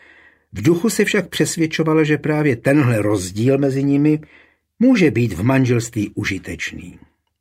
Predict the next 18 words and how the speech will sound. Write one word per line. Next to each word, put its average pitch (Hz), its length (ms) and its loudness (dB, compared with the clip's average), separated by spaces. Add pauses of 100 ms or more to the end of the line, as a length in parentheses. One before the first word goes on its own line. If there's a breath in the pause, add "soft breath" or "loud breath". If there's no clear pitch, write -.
(100)
Nebo 175 240 0
si 120 140 -6
to 113 160 -4
alespoň 104 400 -4
snažila 87 400 -8
namluvit. - 500 -12 (1400 loud breath)
"Já 143 160 0
tě 135 160 2
nechci 110 640 -2 (180)
rozčilovat," - 920 -8 (840)
podivil 76 460 -8
se - 180 -8
laskavě, - 600 -14
"ale 101 180 -8
v - 100 -12
tom, 156 300 2
co 107 180 -6
naznačuješ, 127 840 0